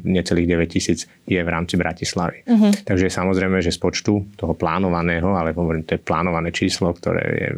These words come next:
Speaker 1: napísané niekde v tabuľke a môže byť realita iná, je tritisíc päťsto pôrodov asi, asi tak, tak, taký mix z toho, že ktoré maminy by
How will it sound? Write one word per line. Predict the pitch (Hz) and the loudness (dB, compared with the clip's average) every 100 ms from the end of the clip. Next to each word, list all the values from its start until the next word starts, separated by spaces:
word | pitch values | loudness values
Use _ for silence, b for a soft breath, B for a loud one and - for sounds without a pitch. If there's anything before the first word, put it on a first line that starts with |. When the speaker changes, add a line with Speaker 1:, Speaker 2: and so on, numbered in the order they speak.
| 80 - | -6 -6
Speaker 1:
napísané | 90 92 - 87 87 | -4 -4 -2 -4 -2
niekde | 90 87 82 | -2 -2 -2
v | 85 | -2
tabuľke | 82 87 - | 0 0 -2
a | 85 | -2
môže | 85 85 | 0 2
byť | 85 | 2
realita | 87 85 85 87 | 2 0 0 0
iná, | 90 92 B B B B - | 2 0 B B B B 0
je | 90 87 90 95 101 | 2 2 0 -4 -4
tritisíc | 95 90 85 82 | -2 0 0 0
päťsto | - - - | -4 -4 -4
pôrodov | 82 92 85 87 87 | -2 0 0 2 0
asi, | - - 87 87 B B _ - - | 0 0 0 0 B B _ -8 -6
asi | 92 85 - 92 87 101 | -2 -2 2 2 2 0
tak, | 87 82 - - | -4 -4 -10 -4
tak, | 90 - _ - | -4 -4 _ -8
taký | 85 90 | -2 2
mix | 90 82 - | 0 0 -2
z | - | 0
toho, | 87 85 | 0 0
že | 85 85 | 0 -2
ktoré | 87 - | -2 -2
maminy | 85 85 87 82 | 0 0 2 2
by | 82 | 2